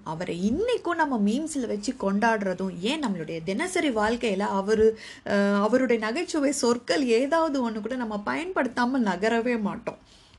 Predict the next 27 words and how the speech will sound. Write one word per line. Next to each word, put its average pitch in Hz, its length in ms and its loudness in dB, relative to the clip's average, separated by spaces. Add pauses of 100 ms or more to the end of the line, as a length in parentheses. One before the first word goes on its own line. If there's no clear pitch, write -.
(360)
வடிவேலு 440 500 4
அவர் 311 260 4
இருந்த 320 280 2
காலகட்டத்துல 240 720 -2
தமிழ் 247 380 0
திரையுலகத்தை 240 600 0
பெரிய 466 440 2
அளவுல 226 280 2
ஆட்கொண்டிருந்தார். 180 680 -4
எல்லா 269 480 2
பெரிய 285 440 4
நடிகர்களோடையும் 226 840 -2
அவர் 190 220 -2
வந்து 180 420 -4 (220)
சேர்ந்து 269 420 4
நடிச்சிருக்காரு. 196 540 -2
அவர் 359 280 2
அந்த 320 360 2 (120)
பெரிய 392 420 2
நடிக-, 294 380 0
நடிகர்களோட 240 680 2
சேர்ந்து 277 480 0 (120)
ஸ்கிரீன்ல 285 420 0
வரும்போது 190 680 0 (220)
அந்த 190 200 -2
ஸ்கிரீன் 294 480 0
பிரசன்ஸ், 202 480 -2